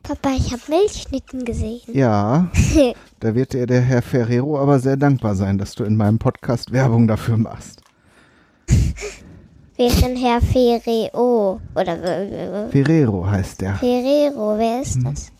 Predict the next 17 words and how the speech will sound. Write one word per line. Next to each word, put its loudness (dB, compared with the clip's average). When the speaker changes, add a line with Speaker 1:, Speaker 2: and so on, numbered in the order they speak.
Speaker 2:
das -8
ist -8
einer, 2
der 0
ganz -2
schön -2
reich 4
ist, -10
weil -2
alle 2
Leute -4
dem 0
seine 4
Schokolade 2
am -2
Essen -4
sind. -6